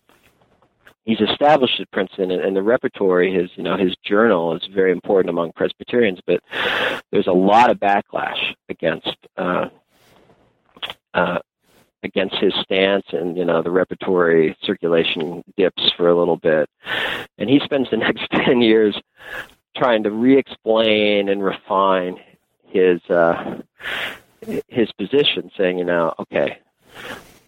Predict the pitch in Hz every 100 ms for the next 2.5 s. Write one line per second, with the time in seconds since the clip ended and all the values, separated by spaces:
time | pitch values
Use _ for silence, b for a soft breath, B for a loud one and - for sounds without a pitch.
0 | - 90 - 95 95 104 104 104 85 90
1 | 87 87 - 85 - 82 78 - 208 -
2 | 78 67 - -